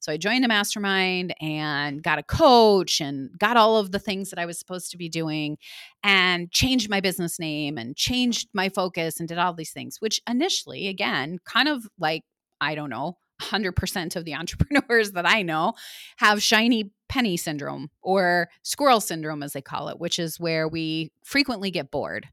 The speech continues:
right, with what we're doing. And if we don't like what we're doing or we get bored with what we're doing, we start doing something else. So that's what I did. I created a different persona.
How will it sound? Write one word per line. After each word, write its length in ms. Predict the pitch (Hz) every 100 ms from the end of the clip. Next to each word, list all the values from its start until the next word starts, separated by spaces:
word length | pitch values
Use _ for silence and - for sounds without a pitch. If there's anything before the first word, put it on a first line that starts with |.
| _ 156
right, 300 | 151 156 -
with 180 | 156 -
what 160 | 147
we're 120 | 156
doing. 340 | 156 147 139 135
And 100 | 139
if 200 | - -
we 340 | 151 147 147 151
don't 260 | 202 240 185
like 220 | 170 -
what 180 | 151 160
we're 120 | 156
doing 340 | 143 147 170
or 60 | 143
we 100 | 147
get 200 | 151 -
bored 260 | 240 233
with 160 | 175 -
what 140 | 139 -
we're 120 | 147
doing, 400 | 147 143 147 147
we 120 | 156
start 300 | - 160 151 - _ _ -
doing 260 | 143 143
something 360 | - 175 190 240
else. 320 | 339 - - - - - -
So 420 | - 180 247 339 _
that's 260 | 160 - -
what 100 | 175
I 80 | 226
did. 280 | 370 233 -
I 120 | 160
created 640 | - - 170 165 175 190
a 60 | 190
different 540 | 170 - 180 185 185 - _ _ _
persona. 760 | - 175 269 285 269 262 254